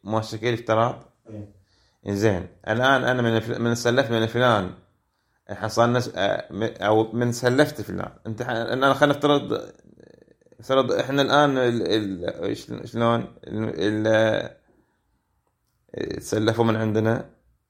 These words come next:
Speaker 1: إحنا الآن الم-، المقترض من عندهم، صحيح؟
Speaker 2: مم.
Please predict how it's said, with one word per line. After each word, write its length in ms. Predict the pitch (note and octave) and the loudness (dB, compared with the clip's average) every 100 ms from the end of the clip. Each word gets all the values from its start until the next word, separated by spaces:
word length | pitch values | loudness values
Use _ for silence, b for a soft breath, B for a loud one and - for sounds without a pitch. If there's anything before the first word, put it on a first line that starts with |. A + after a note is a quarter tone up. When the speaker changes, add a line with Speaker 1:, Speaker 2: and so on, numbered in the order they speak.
| _ _ _ _ _ _ _ _ | _ _ _ _ _ _ _ _
Speaker 1:
إحنا 280 | - B2+ B2 | -8 0 2
الآن 300 | B2+ A#2+ - | 4 2 -2
الم-، 320 | G2+ G2+ A#2+ - | -4 -4 -6 -6
المقترض 640 | F#2+ G2+ G#2 - A#2+ A#2 | -4 -2 -4 0 4 4
من 80 | A2+ | 2
عندهم، 520 | G#2+ A2 G#2 A2 B2+ - _ _ _ _ _ _ | -4 -4 -4 -4 -8 -14 _ _ _ _ _ _
صحيح؟ 440 | - B2+ B2+ - _ _ _ _ _ _ | -20 -10 -10 -10 _ _ _ _ _ _
Speaker 2:
مم. 60 | _ | _